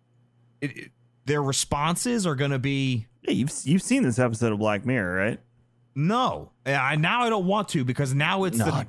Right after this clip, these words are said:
Speaker 1: twenty twenty-one,
Speaker 2: now you
Speaker 1: and the
Speaker 2: have to
Speaker 1: shit's
Speaker 2: watch
Speaker 1: gonna
Speaker 2: it. Now you have to watch it.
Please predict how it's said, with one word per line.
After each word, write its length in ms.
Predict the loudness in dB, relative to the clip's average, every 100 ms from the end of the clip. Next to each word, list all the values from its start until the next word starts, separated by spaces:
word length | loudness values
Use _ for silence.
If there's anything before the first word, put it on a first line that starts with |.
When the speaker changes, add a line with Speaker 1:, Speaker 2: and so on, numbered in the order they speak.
| -2
Speaker 1:
twenty 260 | 2 2
twenty-one, 680 | 2 2 2 0 0 0 -2
Speaker 2:
now 180 | 0 2
you 100 | 4
Speaker 1:
and 60 | 4
the 40 |
Speaker 2:
have 80 | 4
to 60 | 2
Speaker 1:
shit's 200 | 2 2
Speaker 2:
watch 60 |
Speaker 1:
gonna 240 | 2 2 0
Speaker 2:
it. 120 | -4 -10 _ _ _ -6
Now 180 | -2
you 120 | 0 2
have 220 | 0 -2
to 80 | -4
watch 300 | -4 -4
it. 120 | -8